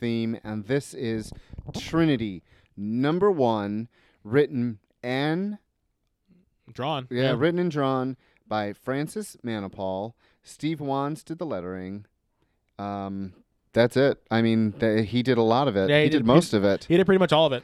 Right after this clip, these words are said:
Speaker 1: I gotta t-, but he doesn't by number three.
Speaker 2: Oh, who's doing a number three?
Speaker 1: It's Clay Mann will be
Speaker 2: Oh.
Speaker 1: the artist.
Speaker 2: Okay.
Speaker 1: Um,
Speaker 2: Which is,
Speaker 1: so
Speaker 2: part of me is kinda fine with that, because I think sometimes, you know,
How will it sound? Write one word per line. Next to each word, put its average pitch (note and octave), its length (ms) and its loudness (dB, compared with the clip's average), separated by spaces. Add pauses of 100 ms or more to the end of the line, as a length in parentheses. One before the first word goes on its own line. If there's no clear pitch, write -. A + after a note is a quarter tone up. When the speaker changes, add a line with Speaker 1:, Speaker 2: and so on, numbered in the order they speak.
(160)
Speaker 1:
I C3 120 8
gotta C#3+ 160 8
t-, E3 140 2 (100)
but C3+ 100 4
he C3+ 80 2
doesn't C3+ 300 6
by B2+ 100 6
number A#2+ 240 6
three. E2+ 360 -4 (1040)
Speaker 2:
Oh, C3+ 420 2
who's F#3 160 0
doing G3+ 180 -2
a G3 40 -4
number G3 180 -6
three? C#3+ 240 -8 (360)
Speaker 1:
It's - 180 0
Clay A#2+ 320 4
Mann G2 480 2
will C#3+ 180 2
be - 80 6
Speaker 2:
Oh. - 40 2
Speaker 1:
the G#2 100 2
artist. G2 500 0
Speaker 2:
Okay. B2+ 320 -8 (280)
Speaker 1:
Um, C#3+ 540 6 (120)
Speaker 2:
Which - 80 -6
is, - 60 -2
Speaker 1:
so F3+ 400 8
Speaker 2:
part G#3 180 0
of B3 60 -6
me C#4+ 80 -4
is C#4 100 -6
kinda G3 220 -2
fine D#3 300 -4
with F#3+ 120 -10
that, A3+ 280 -4 (260)
because E3+ 280 -4
I E3+ 80 0
think F3+ 220 -8
sometimes, F3+ 540 -4 (100)
you F3 120 -8
know, D#3 300 0